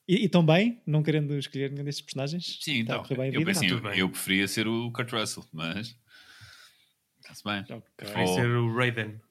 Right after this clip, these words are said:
Speaker 2: o Raiden, <laughs> exato.
Speaker 1: Grande influência para Mortal Kombat, que sai poucos anos
Speaker 2: É
Speaker 1: depois,
Speaker 2: verdade.
Speaker 1: eh, diria.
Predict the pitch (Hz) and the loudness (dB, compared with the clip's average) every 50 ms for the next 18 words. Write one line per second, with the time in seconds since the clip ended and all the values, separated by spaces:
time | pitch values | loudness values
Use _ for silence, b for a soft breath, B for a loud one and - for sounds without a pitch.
0 | _ _ - 98 95 104 104 98 107 98 107 104 151 - - - 208 - - - | _ _ -12 -8 -6 -2 2 2 2 4 4 2 2 4 4 4 4 4 2 -4
1 | - - - - - - - - - - - 170 147 B 381 392 381 370 B B | -8 -10 -14 -16 -16 -18 -18 -16 -6 0 4 4 4 B 2 -2 -4 -6 B B
2 | B B B B B B B B B B B B B B B B B 170 139 160 | B B B B B B B B B B B B B B B B B -2 2 6
3 | 175 208 208 196 185 151 151 151 165 175 180 180 - 190 170 147 - 156 143 147 | 6 8 8 8 6 6 6 4 4 4 4 4 2 0 0 0 2 0 2 2
4 | 139 131 123 131 143 143 139 143 131 123 - 143 156 185 226 196 143 - - - | 0 -2 -2 -2 -2 -2 -2 -2 -6 -4 -4 -4 -2 -2 -2 -2 -2 -4 -4 -6
5 | 139 127 117 - 143 127 - - 139 131 127 - 180 160 135 143 180 - - 165 | -6 -6 -8 -8 -10 -10 -8 -8 -8 -6 -6 -6 -6 -6 -6 -4 -4 -4 -4 -4
6 | 95 110 135 165 127 127 131 127 123 117 113 120 123 147 151 156 151 139 135 131 | -4 -6 -6 -8 -8 -8 -10 -10 -12 -12 -14 -16 -18 -16 -14 -12 -12 -14 -14 -18
7 | - _ - 131 131 139 127 131 131 143 165 180 | -20 _ -12 -8 -8 -8 -8 -8 -10 -12 -12 -14